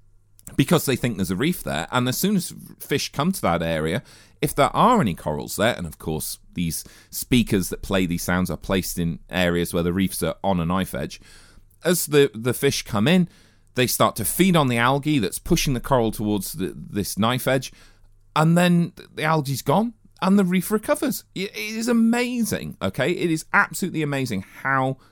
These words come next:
quickly a coral reef can come back when it's just given a chance. There's some fabulous science going on in Florida at, uh, the, uh, M O T E Labs, Mote Labs University in Florida.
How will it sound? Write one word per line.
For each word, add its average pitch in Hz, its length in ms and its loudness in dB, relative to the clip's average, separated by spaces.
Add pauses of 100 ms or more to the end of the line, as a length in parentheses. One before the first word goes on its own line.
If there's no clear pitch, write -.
quickly 107 540 -2
a - 40 -4
coral 127 280 2
reef 107 240 0
can 147 300 -4
come 127 240 -4
back 113 240 0
when 110 180 -2
it's - 160 -12
just - 420 -4 (300)
given 104 360 2
a 87 60 -8
chance. - 540 -8 (760)
There's 131 200 0
some 139 160 0
fabulous 127 600 0
science 101 320 -2
going 101 280 -2
on 95 100 2
in 90 100 0
Florida 95 520 0 (480)
at, 95 480 0
uh, 92 240 4
the, 92 240 2 (180)
uh, 92 340 2
M 127 160 4
O 110 120 2
T 107 380 0
E 92 40 0
Labs, 90 320 0
Mote 107 380 4
Labs 98 360 0
University 90 600 0
in 82 80 -2
Florida. 85 360 -2